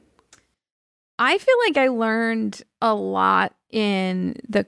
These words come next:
code switching episode with our guest, um, Brandy Blocker Anderson. I think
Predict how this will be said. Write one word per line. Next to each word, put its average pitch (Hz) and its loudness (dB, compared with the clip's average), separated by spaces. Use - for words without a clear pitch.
code 180 2
switching - -4
episode - -6
with 214 -6
our 196 -2
guest, - -6
um, 214 0
Brandy 196 4
Blocker 196 0
Anderson. 202 -4
I 247 4
think 302 0